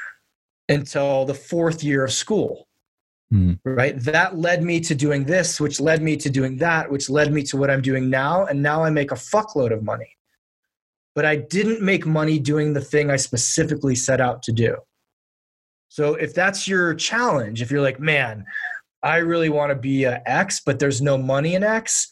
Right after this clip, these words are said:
Speaker 1: I challenge that belief one hundred percent.
Speaker 2: Mm.
Speaker 1: Right? Everyone says, "Don't write a book. There's no money in it."
Speaker 2: Mm-hmm. <laughs>
Speaker 1: Well, there's a lot of money in other things around the book, or you can position the book in a way to make money.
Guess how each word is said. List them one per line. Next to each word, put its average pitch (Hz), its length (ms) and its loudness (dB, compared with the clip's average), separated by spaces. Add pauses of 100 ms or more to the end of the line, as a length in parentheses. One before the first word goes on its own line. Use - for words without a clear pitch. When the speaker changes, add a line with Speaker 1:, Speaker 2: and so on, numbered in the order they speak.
(400)
Speaker 1:
I 139 160 2
challenge 151 540 -2
that 143 200 0
belief 131 460 -2 (120)
one 135 420 0
hundred 120 640 0
percent. - 600 -2 (600)
Speaker 2:
Mm. 90 240 4
Speaker 1:
Right? 131 200 0
Everyone 160 340 0
says, 151 280 0
"Don't 156 220 -2
write 151 160 2
a 147 60 0
book. 135 280 -2
There's 120 180 -6
no 139 140 2
money 135 340 0
in 95 100 -8
it." - 120 -8 (240)
Speaker 2:
Mm-hmm. 90 580 4
<laughs> - 60 -16 (200)
Speaker 1:
Well, 151 480 -2
there's 135 300 0
a 135 60 2
lot 165 480 0
of 175 100 0
money 170 280 0
in 156 180 -2
other 160 200 2
things 156 380 0
around 180 400 0
the 139 80 0
book, 113 420 -4 (720)
or 165 220 0
you 165 140 0
can 165 180 -4
position 151 480 0
the 135 60 0
book 127 260 -2
in 123 60 2
a 120 80 2
way 117 220 2
to - 140 -6
make 110 240 2
money. 110 380 -2